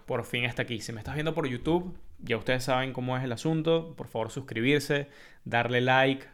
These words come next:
comentar, lo que sea. Eso me va a ayudar muchísimo. También en Spotify, que es la otra plataforma por la cual va a salir el,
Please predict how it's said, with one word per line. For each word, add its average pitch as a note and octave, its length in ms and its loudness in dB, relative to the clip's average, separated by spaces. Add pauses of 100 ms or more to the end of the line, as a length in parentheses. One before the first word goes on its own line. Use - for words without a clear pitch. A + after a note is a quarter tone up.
comentar, B2 840 4
lo A2+ 180 -2
que A2 80 -8
sea. C#3+ 320 4
Eso A#2+ 380 -4
me A#2 140 -4
va G#2 60 -2
a G#2+ 40 -4
ayudar A#2+ 240 -2
muchísimo. D#3+ 520 -2 (340)
También B2+ 260 2
en C#3 80 4
Spotify, D#3 560 2
que B2 100 -6
es A#2 60 -6
la B2 80 0
otra B2 120 -4
plataforma A#2+ 500 -4
por - 120 -4
la A2 80 2
cual A2 160 -2
va A2 60 -2
a A2+ 40 -4
salir A#2+ 300 -2
el, A#2 400 -4